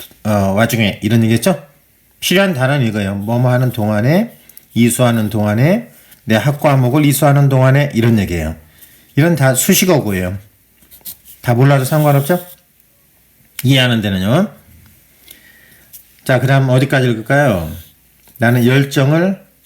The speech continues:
발전시켰다. 어, 열정을 갖게 됐다. 과학에 대한 이런 얘기네요. 과학에 대한 열정을 갖게 됐고 and 다음에 주어가 안 보여서 이거 빨리 챙겨야 되겠네요. be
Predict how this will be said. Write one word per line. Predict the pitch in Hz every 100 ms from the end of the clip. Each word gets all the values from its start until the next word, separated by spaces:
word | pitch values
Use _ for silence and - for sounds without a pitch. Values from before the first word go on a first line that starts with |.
| _
발전시켰다. | - 117 143 127 - 123 139 120 113
어, | 107
열정을 | 127 135 160 156
갖게 | 147 113 -
됐다. | 110 104 101 90 90
과학에 | - 98 - 110
대한 | 92 95 90 78
이런 | 92 104
얘기네요. | 101 95 90 104 190 233 - _ _ _
과학에 | - 123 120
대한 | 107 135 110 73 117
열정을 | 127 156 151
갖게 | 107 107 120
됐고 | 107 - 123 196 233 - _ _ _ _ - -
and | 127 139 175
다음에 | 143 127 123 104
주어가 | - 135 120
안 | 113 110
보여서 | 110 107 143
이거 | 107 107
빨리 | 123 123
챙겨야 | - 139 123 101
되겠네요. | 92 90 87 82 - _ _ _ _ _ _ _ _ - - _ _ - _ _ _ - - _ - - - - - - - - - - - - - - -
be | 139 135 156